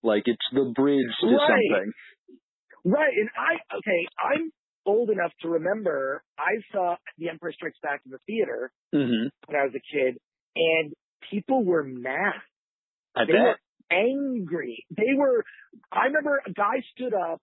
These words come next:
Speaker 2: and said, "That's it?"
Speaker 1: <laughs>
Speaker 2: Boo, and booed. Booed The Empire Strikes Back.
Speaker 1: <laughs>
Speaker 2: Okay, so, and now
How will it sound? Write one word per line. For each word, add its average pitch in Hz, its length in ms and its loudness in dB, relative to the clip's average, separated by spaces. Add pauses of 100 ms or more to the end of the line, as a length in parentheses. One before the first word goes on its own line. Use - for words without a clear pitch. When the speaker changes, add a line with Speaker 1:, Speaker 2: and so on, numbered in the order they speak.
Speaker 2:
and 160 200 -12
said, 175 140 -6 (100)
"That's 220 240 -2 (200)
it?" 269 280 2 (720)
Speaker 1:
<laughs> 156 100 0
Speaker 2:
Boo, 330 560 2 (120)
and 339 180 0
booed. 311 480 -4 (640)
Booed 349 460 2 (120)
The 294 100 2 (180)
Empire 277 320 2
Strikes 285 320 0
Back. 381 1080 2
Speaker 1:
<laughs> - 300 -6 (2000)
Speaker 2:
Okay, 233 320 -4 (160)
so, 294 220 0 (100)
and 277 160 -8
now 370 560 -2